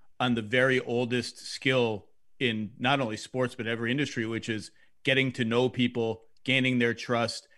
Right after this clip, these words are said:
and getting to know them over a lot of years. Because now, for the last year, with some, uh,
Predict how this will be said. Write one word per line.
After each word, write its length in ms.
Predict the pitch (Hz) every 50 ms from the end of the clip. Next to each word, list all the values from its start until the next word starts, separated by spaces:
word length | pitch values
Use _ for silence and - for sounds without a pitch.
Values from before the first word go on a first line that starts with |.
| _ -
and 160 | - 131 123
getting 260 | 117 123 120 123 123 120
to 120 | 127 127
know 200 | 120 120 120 127
them 200 | 120 123 117 117
over 220 | 117 117 113 120
a 100 | 113 110
lot 220 | 110 113 113 117 117
of 100 | 107 110
years. 240 | 131 170 196 147 120
Because 340 | 123 113 - 135 120 104 110
now, 480 | 120 131 156 180 170 147 139 127 123 - -
for 100 | - 127
the 80 | 117
last 320 | 117 120 135 139 131 - 117
year, 440 | 120 165 196 175 139 127 123 - - _ _ _ _ _ _ _ - - 277
with 140 | 294 254 -
some, 220 | - 240 226 -
uh, 240 | 208 202 185 180 175